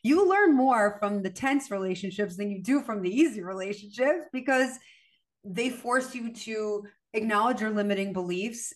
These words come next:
and di-, you know, dig in, dive in if you're willing to, or have conversations, hard conversations, and grow and expand. So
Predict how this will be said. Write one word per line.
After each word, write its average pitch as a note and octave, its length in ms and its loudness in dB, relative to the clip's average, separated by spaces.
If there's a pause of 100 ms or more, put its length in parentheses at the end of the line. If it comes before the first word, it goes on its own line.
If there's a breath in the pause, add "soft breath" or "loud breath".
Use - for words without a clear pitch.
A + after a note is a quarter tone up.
and G3 400 -6 (680)
di-, G3 280 0
you A3+ 120 2
know, F3 140 2
dig G#3+ 340 0
in, G#3+ 240 0
dive G3 340 0
in F#3 120 -2
if F#3 100 -6
you're F#3 120 -4
willing F3+ 360 -2
to, G3+ 220 -2 (100)
or E3+ 140 -2
have G3 260 -4
conversations, F#3+ 840 -4
hard G#3 380 0
conversations, F#3+ 880 -4
and G#3+ 120 -2
grow B3+ 440 2
and F#3 100 -2
expand. G3 600 -4
So G3+ 260 0